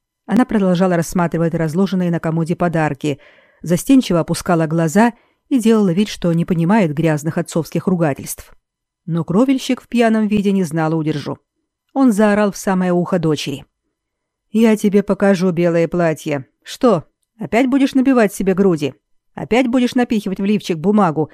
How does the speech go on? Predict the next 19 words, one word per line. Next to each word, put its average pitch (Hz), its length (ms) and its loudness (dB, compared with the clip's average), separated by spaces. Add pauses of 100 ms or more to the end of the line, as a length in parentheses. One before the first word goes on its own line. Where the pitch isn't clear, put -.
(140)
как - 160 -4
в - 40 -20
прошлое 170 380 0
воскресенье? 165 720 -4 (540)
Погоди 175 480 -2
ты 190 140 2
у 190 60 2
меня. 165 380 -2 (600)
Ты, 294 100 0
я 285 140 6
знаю, 262 320 4
любишь 240 260 0
вертеть 240 320 0
хвостом. 185 560 -2 (400)
Эти 165 240 -4
тряпки 185 420 0
вскружили 175 520 -2
тебе 165 240 -2
голову. 160 460 2